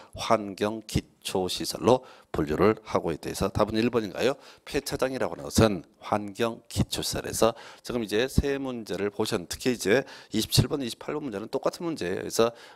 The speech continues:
우리가 환경 기초 시설 제일 뒤에, 에, 숨어 있단 말이에요. 그래서, 어, 보통 시험 출제위원들이 답을 뽑을 때는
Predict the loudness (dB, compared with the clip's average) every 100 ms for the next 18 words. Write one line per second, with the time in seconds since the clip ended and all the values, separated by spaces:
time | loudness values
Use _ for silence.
0 | -2 2 2 0 -4 -2 0 -2 -2 -6
1 | -2 -2 -2 2 2 0 -6 2 6 6
2 | 4 -2 -18 -8 -6 -6 -4 -2 -2 -2
3 | -4 -4 -6 -4 -4 -4 2 2 2 -6
4 | -12 -4 -2 -2 -6 -4 -2 -2 -2 -2
5 | -4 -6 -2 0 0 0 0 0 -2 -8
6 | -2 0 0 -2 -2 -4 -4 -4